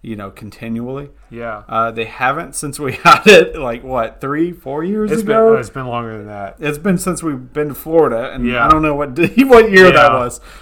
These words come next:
Speaker 1: but, uh, yeah, we had it first when we were in Florida. It was along with a Harry Potter kind of thing in
Speaker 2: Mm-hmm.
Speaker 1: Orlando Studios.
Speaker 2: Universal Studios
Speaker 1: Or
Speaker 2: in
Speaker 1: Universal
Speaker 2: Orlando, yeah.
Speaker 1: Studios, yeah. And, uh, I'm really bad with my every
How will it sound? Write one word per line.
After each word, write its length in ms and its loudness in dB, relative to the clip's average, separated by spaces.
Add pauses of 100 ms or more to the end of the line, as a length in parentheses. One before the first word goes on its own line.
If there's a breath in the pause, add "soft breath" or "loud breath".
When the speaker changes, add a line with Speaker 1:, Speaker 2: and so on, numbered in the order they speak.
(160 loud breath)
Speaker 1:
but, 400 0
uh, 400 2 (500 soft breath)
yeah, 220 0
we 200 -6
had 200 -2
it 80 -6
first 320 -8
when 160 -8
we 100 -8
were 140 -8
in 80 -2
Florida. 680 0
It 40 -4
was 180 -8
along 400 -8
with 220 -10
a 120 -8
Harry 440 -8
Potter 880 -8
kind 260 -10
of 140 -10
thing 280 -10
in 180 -12
Speaker 2:
Mm-hmm. 160 -16
Speaker 1:
Orlando 560 -8
Studios. 800 -6
Speaker 2:
Universal 460 2
Studios 600 -8
Speaker 1:
Or 120 0
Speaker 2:
in 100 -4
Speaker 1:
Universal 480 0
Speaker 2:
Orlando, 180 0
yeah. 60 2 (220)
Speaker 1:
Studios, 100 -10
yeah. 220 2
And, 440 -6
uh, 340 -4
I'm 220 -6
really 240 -4
bad 480 0
with 200 -14
my 340 -10
every 500 -12